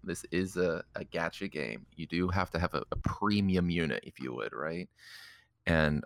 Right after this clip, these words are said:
I think you look, if you can make the argument that D K P, a highly accessible unit, is better than him, I think, one, we're in a good position. And two, that, you know, you could make the argument that Piccolo's better, but you gotta, you know,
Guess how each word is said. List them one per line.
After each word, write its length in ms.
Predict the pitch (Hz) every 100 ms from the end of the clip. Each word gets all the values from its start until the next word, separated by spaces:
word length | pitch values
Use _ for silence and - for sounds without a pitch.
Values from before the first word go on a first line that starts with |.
| -
I 80 | 90
think 220 | 104 104
you 140 | 90
look, 200 | 98 -
if 180 | 92 -
you 60 | 101
can 100 | 151
make 100 | 113
the 80 | 82
argument 280 | 85 95 87
that 120 | 76
D 100 | 80
K 180 | - 80
P, 320 | - 82 85 -
a 80 | -
highly 380 | - 92 95
accessible 580 | 90 - 95 - 87 85
unit, 400 | 82 80 87 104 -
is 160 | 85
better 300 | - 76 78
than 160 | 90 95
him, 340 | 107 107 117 135
I 100 | 87 87
think, 220 | 92 -
one, 240 | 92 90
we're 120 | 80 85
in 60 |
a 40 | 87
good 140 | 85
position. 460 | 104 87 - 87 117 _ _ - _ _ _
And 180 | 87 85
two, 480 | - 107 98 87 65
that, 320 | 90 85 71 - _ _ -
you 120 | -
know, 180 | 82 69 52 -
you 140 | - 98
could 160 | 123
make 160 | 113 117
the 80 | 73
argument 300 | 92 101 87
that 140 | 76 -
Piccolo's 420 | 80 - 87 80
better, 280 | 80 76 78
but 220 | 80 78 -
you 120 | 92
gotta, 300 | 87 82 90
you 60 | 78
know, 180 | 71